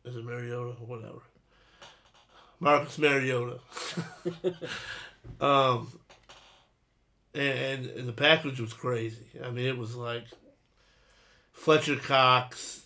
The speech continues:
It, it was a whole bunch of players and, um, like, three first-round picks, two second-round picks, and a third round. I mean, it was, it's like, it was a crazy package.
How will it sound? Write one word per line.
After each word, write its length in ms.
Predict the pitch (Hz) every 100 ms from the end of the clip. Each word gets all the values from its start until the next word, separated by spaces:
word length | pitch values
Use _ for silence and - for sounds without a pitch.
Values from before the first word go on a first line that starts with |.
| -
It, 80 | 147
it 160 | -
was 80 | 151
a 60 | 135
whole 160 | 165
bunch 240 | 170 170 160
of 100 | 123
players 840 | 143 143 147 139 139 135 - - - -
and, 680 | 131 127 117 117 113 120 113 113 _ _ _ _ _ _ -
um, 540 | 127 123 120 117 120 104
like, 260 | 117 113 113 _ _ _ _ -
three 340 | - 131 131
first-round 720 | 123 131 123 113 127 127 120
picks, 480 | 123 131 127 123 -
two 240 | - 131
second-round 720 | 123 135 131 120 131 127 127
picks, 420 | 123 131 131 123 120
and 140 | 113
a 20 |
third 340 | 113 123 127 127
round. 240 | 131 104 -
I 220 | 113 127
mean, 120 | 127
it 60 | 127
was, 160 | 85 92 - -
it's 140 | - -
like, 320 | - - - - _ _ _ _ _ - - _
it 80 | 139
was 140 | 117
a 20 |
crazy 360 | 113 123 117 120 -
package. 680 | 127 - 214 170 - -